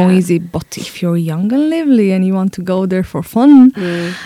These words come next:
Speaker 1: I'm pretty sure that, um, they're really good. Now, I know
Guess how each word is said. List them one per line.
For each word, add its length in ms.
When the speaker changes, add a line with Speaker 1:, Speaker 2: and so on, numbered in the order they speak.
Speaker 1:
I'm 160
pretty 300
sure 460
that, 360
um, 640
they're 180
really 160
good. 180
Now, 260
I 60
know 360